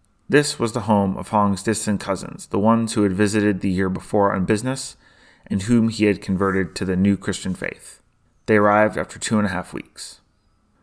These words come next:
The village of Sigu was home to five branches of the Huang and Hong clans,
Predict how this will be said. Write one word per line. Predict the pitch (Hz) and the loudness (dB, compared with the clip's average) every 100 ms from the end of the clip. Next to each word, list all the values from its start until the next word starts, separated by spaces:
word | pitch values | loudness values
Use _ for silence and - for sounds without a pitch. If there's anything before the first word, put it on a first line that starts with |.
| _ - | _ -4
The | 123 | 2
village | 147 156 160 | 4 4 2
of | 139 | -2
Sigu | - 98 87 90 - | 0 0 0 -2 -4
was | - | -8
home | - 110 107 107 | 0 4 4 2
to | - | -4
five | - 113 110 110 | 0 4 4 2
branches | - 98 90 92 82 - | -2 -4 -4 -6 -8 -8
of | - 90 | -8 -8
the | 82 | -10
Huang | - - 98 107 120 127 - | -12 -4 2 2 2 -2 -4
and | 95 | -6
Hong | - 98 95 90 | -4 -2 -2 -4
clans, | - - - - - - | -6 -10 -10 -14 -18 -20